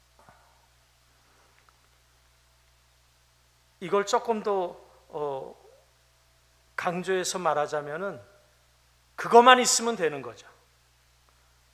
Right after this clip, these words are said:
그게 없으면 큰 문제인데, 다른 건 몰라도 그것만 있으면 다 되는 거죠. 주님을 뜨겁게 사랑하는 마음. 이 사랑이요, 우리,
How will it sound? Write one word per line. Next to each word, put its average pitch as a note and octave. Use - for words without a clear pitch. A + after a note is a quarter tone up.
그게 B3+
없으면 C#4
큰 -
문제인데, A3
다른 G3+
건 B3+
몰라도 A3
그것만 G#3
있으면 G3
다 -
되는 C3+
거죠. A2
주님을 G3+
뜨겁게 -
사랑하는 G3
마음. B2
이 E3
사랑이요, F3
우리, C#3